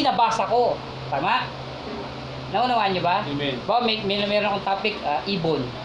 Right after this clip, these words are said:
Speaker 1: Naalala ko, may topic sa Bible ng ibon. Nabasa ko yun. Hahanapin ko ngayon, ibon. So, makikita ko na,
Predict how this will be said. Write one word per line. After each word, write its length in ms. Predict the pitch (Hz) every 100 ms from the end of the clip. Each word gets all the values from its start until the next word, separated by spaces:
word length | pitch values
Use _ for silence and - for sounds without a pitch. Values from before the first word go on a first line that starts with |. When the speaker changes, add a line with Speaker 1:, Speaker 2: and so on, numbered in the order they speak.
| - - - - 143
Speaker 1:
Naalala 320 | 165 175 185
ko, 80 | 214
may 160 | 185
topic 240 | 180 170 185
sa 160 | -
Bible 320 | 175 156 156 165
ng 160 | 160 139
ibon. 160 | - 180 - - - -
Nabasa 400 | 160 160 165 -
ko 80 | 170
yun. 160 | 185 190
Hahanapin 560 | 156 180 185 160 151
ko 160 | 147 135
ngayon, 240 | 131 160
ibon. 360 | - - 127 131 - - - - -
So, 160 | - 190
makikita 480 | 240 240 226 196 180
ko 80 |
na, 80 | 185